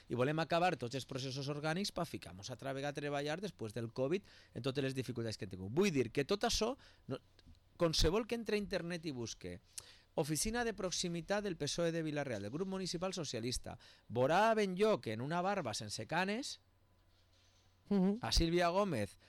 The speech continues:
Speaker 1: pues, eh, més jove, i a Sabina, i a tots els que estem ahí, fa dotze o catorze anys, en carpes al carrer, escoltant els veïns en enquestes,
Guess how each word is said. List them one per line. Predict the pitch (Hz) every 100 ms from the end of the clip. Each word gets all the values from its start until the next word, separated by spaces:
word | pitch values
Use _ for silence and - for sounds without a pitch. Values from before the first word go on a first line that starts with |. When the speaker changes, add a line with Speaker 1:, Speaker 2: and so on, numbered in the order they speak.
| - - _ -
Speaker 1:
pues, | 127 110 -
eh, | 104 101 101
més | 151
jove, | 139 214 220 254 285 - - - -
i | 120 117
a | 110 110 110 107
Sabina, | 107 113 147 240 214 147
i | 117 113
a | 110
tots | 147
els | 180
que | -
estem | - 196 185
ahí, | 220 262 330 _
fa | - - 190 156 - - - - _ _ -
dotze | 196 247 - -
o | 90
catorze | 90 101 180 196 202
anys, | 226 311 - - _ _ _ - - - _ -
en | 151
carpes | 135 196 233 - - -
al | 220 180
carrer, | 120 - 165 254 - - - - - - _ _ _ -
escoltant | - - 131 - 214 202
els | 131
veïns | 117 147 226 196
en | 131
enquestes, | 110 107 185 208 - 247 254